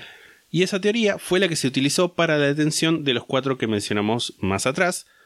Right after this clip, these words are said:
pero el mismo banco confirmó que no se había hecho tal retiro. Además, no se habían llevado los autos que estaban en la estancia y si bien la casa estaba totalmente revuelta,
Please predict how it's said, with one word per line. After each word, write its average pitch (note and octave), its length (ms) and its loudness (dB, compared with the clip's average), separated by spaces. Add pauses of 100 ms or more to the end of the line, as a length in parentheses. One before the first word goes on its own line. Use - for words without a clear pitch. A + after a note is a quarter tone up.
(140)
pero E3 200 2
el C#3 60 2
mismo D3 240 2
banco D3+ 360 0
confirmó C#3+ 440 0
que A#2+ 100 -2
no A#2 120 -2
se A2+ 160 0
había G#2 180 2
hecho G#2 280 -2 (120)
tal F#2 220 -2
retiro. E2 440 -6 (540)
Además, G#3 500 2
no D#3 120 2
se D#3+ 140 0
habían D#3 160 2
llevado C3+ 300 4
los B2 200 0
autos F3+ 260 2
que - 80 -6
estaban A#2 240 0
en A2+ 80 2
la A#2 60 0
estancia F3+ 540 0
y D3+ 60 -4
si - 160 0
bien E3 120 4
la C#3 80 2
casa D#3+ 240 0
estaba A#2 300 0
totalmente B2+ 500 0
revuelta, E3+ 540 0